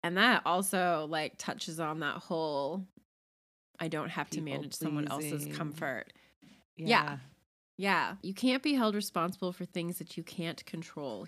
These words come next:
Speaker 1: You wouldn't blame someone for being short or having brown eyes, right? Of course not. And that's because A, there's nothing morally wrong with having brown eyes, and B, they have no control over it. Similarly, whether someone else feels disappointed in you may be unfortunate, but it's neither morally wrong nor something you have direct control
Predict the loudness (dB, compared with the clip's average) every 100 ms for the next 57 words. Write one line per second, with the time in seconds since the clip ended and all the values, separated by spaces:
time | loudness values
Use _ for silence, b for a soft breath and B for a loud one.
0 | -8 -2 0 0 0 2 2 2 0 0
1 | 0 -2 -2 -2 -2 -2 -4 -4 -4 -6
2 | -8 -8 -6 -4 -2 -2 -4 -6 -8 -8
3 | -8 -6 -6 -6 -2 2 4 4 6 8
4 | 8 6 2 B B -2 0 0 -2 0
5 | 0 0 2 2 2 0 -2 -2 0 2
6 | 2 2 0 0 0 0 0 -2 -4 -6
7 | -4 -6 -4 -2 -2 -4 -6 -8 -8 -4
8 | -4 -4 -6 -4 -6 -6 -4 -4 -2 -6
9 | -6 -8 -6 -6 -8 -8 -8 -4 -2 0
10 | 0 -4 -8 -12 B B B B B 2
11 | 6 8 8 6 4 4 2 2 4 2
12 | 2 0 -2 -2 -4 0 0 2 2 2
13 | 2 2 4 4 6 6 4 2 0 0
14 | 0 2 2 0 0 0 0 0 2 2
15 | 2 2 0 2 4 4 4 4 2 2
16 | 0 0 0 0 0 0 -2 -4 -4 -2
17 | -2 -6 -10 -10 -8 -6 -6